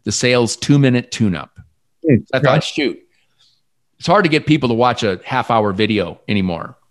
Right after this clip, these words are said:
Speaker 1: That is just a fact. I have a hard time watching a half hour video.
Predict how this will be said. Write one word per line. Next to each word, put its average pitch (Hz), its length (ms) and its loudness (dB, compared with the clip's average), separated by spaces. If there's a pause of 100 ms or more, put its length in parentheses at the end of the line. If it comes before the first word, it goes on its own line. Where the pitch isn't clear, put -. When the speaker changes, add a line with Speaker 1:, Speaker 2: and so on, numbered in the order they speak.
(680)
Speaker 1:
That 127 140 0
is 131 120 0
just 120 160 -2
a - 40 -8
fact. 110 360 -4
I 117 100 -2
have 131 100 -2
a 107 80 0
hard 113 220 2
time 110 300 -2
watching 110 440 -2
a 92 60 -4
half 95 260 -4
hour 92 220 -2
video. 85 420 -8